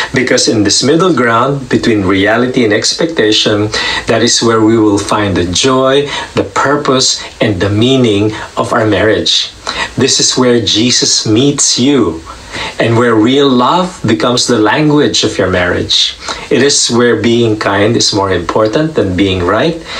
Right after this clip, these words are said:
when you're arguing with one another. It is where the Holy Spirit empowers your marriage so that you are able to live your married Christian life with supernatural joy in spite of everything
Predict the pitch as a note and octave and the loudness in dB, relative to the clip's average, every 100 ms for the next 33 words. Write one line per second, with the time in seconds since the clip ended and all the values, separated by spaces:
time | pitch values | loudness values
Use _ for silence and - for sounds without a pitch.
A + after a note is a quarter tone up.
0 | - - G#2 G2+ G#2 G#2+ G#2 G2+ G2+ G2+ | -6 0 2 2 2 2 2 2 2 2
1 | G2+ G2 F2+ F#2 F#2 F#2 F#2 F#2+ E3 E3+ | 2 0 2 0 0 0 0 0 0 -2
2 | - - - - A#2 B2+ - B2 A#2 A2 | -6 -8 -6 -2 0 0 0 2 2 2
3 | A2+ G#2+ G#2+ - - A2+ A2 - F#2+ - | 2 2 2 0 0 0 2 0 -2 -2
4 | G#2+ B2 F3+ F#3+ - G#2+ F#2 F#2 F#2+ F#2+ | 0 2 2 2 0 0 0 0 0 0
5 | - - - - - B2 A#2+ A#2+ A#2+ G#2+ | 0 -2 -4 -4 -2 0 0 0 2 2
6 | G#2+ A#2+ A2 G#2+ A2+ G#2 G#2+ C#3+ D3 C3+ | 2 2 2 2 2 4 4 4 2 2
7 | A#2+ A2+ A#2+ C3+ A2 - C3 A#2 - - | 2 2 2 2 0 0 0 0 0 0
8 | G#2+ F#2+ G#2 A2+ A2 G#2 A2 - - - | 0 0 2 2 2 0 -2 -4 -4 -4
9 | - A2 - - - D#3 E3+ D#3+ D#3+ D3+ | -2 -2 0 0 2 2 2 2 2 2
10 | B2 C3 C#3+ D3 D3+ C#3 A2 B2 C#3+ A2 | 2 0 0 2 2 2 0 0 2 0
11 | - - - A#2+ A#2+ - - C3+ C#3 - | -4 -6 -2 0 0 -2 -2 0 0 0
12 | A#2 - B2 C#3+ D3 D3+ | -2 0 0 0 0 0